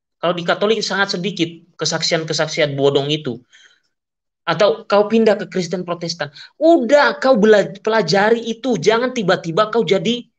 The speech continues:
kristolog. Coba perhatikan YouTube-YouTube saudara-saudara kita. Sekarang saya kritisi di bidang, eh, ke-, kristianitas. Perhatikan channel-channel saudara-saudara kita yang baru pindah ke Kristen,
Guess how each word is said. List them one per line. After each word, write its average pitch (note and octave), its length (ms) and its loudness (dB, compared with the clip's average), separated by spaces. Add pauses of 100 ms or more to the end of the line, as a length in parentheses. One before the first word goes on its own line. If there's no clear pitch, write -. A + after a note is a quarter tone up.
(140)
kristolog. B3+ 880 -2 (960)
Coba G#3 240 0
perhatikan F#3+ 400 -2
YouTube-YouTube E3+ 760 -6 (120)
saudara-saudara D3+ 640 -2
kita. B2 480 -4
Sekarang D3+ 320 -2
saya D#3+ 160 0
kritisi E3 560 -4 (240)
di D3 160 -8
bidang, D3 320 0
eh, C3 240 -2
ke-, D#3 260 -12
kristianitas. C#3 960 -4 (180)
Perhatikan C4 640 -2 (460)
channel-channel G#3 560 0
saudara-saudara E3 720 0
kita D3+ 320 -2
yang D#3 240 0
baru D3+ 320 2
pindah D3+ 400 -2
ke C#3 160 -4
Kristen, B2+ 720 -6